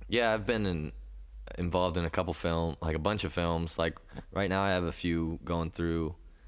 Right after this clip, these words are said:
like, the festival circus, circuit. I think it's, uh, man, I'm Shockfest in, like, a, Orlando right now.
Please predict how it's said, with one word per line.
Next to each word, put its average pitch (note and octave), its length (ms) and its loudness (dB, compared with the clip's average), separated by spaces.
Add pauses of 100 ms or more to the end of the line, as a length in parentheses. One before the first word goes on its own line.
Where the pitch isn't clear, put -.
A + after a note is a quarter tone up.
(400)
like, D#2+ 180 0
the E2 80 -2
festival F2 460 -2
circus, E2 600 -2 (340)
circuit. - 560 -2 (480)
I - 60 -4
think G#2 340 -2
it's, C#2+ 220 -6
uh, D2 320 -2 (1200)
man, D2 240 -2
I'm D2 220 -6 (500)
Shockfest G#2 720 8
in, E2 140 2
like, D#2 180 0
a, B1+ 160 0 (640)
Orlando E2+ 640 2
right A2 200 4
now. A2 380 2